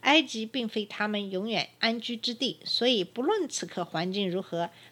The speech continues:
他都没有忘记神给他的应许。他信靠神，在信里遇见子孙回归神所应许之地。雅各在床头敬拜神，这位曾经篡夺长子名分的人，以敬拜结束生命。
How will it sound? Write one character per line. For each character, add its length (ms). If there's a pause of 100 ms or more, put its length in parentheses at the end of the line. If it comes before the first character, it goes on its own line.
他 100
都 140
没 140
有 100
忘 240
记 160
神 300
给 120
他 200
的 100
应 240
许。 200 (420)
他 180
信 200
靠 160
神， 360
在 260
信 380
里 220
遇 140
见 240
子 200
孙 280
回 200
归 180
神 260
所 280
应 180
许 160
之 200
地。 280 (440)
雅 180
各 180
在 180
床 320
头 200
敬 260
拜 180
神， 300 (180)
这 140
位 160
曾 300
经 260 (160)
篡 260
夺 200
长 260
子 240
名 180
分 220
的 100
人， 240 (360)
以 100
敬 320
拜 340
结 220
束 180
生 240
命。 160